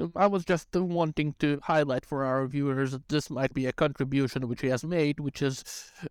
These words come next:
a g-, a more general one, and maybe not even only in the military field, because I've seen it in business, and, uh, I, I'm, uh, there's a, a value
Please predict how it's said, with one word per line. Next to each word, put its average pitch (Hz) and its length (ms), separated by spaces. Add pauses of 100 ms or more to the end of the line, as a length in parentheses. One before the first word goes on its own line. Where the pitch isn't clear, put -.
(120)
a 165 60
g-, 160 160
a 170 80
more 165 260
general 160 460
one, 131 300
and 135 260
maybe 151 380
not 143 280
even 135 240
only 135 320
in 127 100
the 131 100
military 131 400
field, 143 360
because 131 220
I've 131 140
seen 127 220
it 127 120
in 131 140
business, 131 560
and, 147 160 (420)
uh, - 80 (320)
I, - 240
I'm, 185 400
uh, - 140 (1000)
there's 175 440
a, 185 160 (160)
a 180 80
value 202 420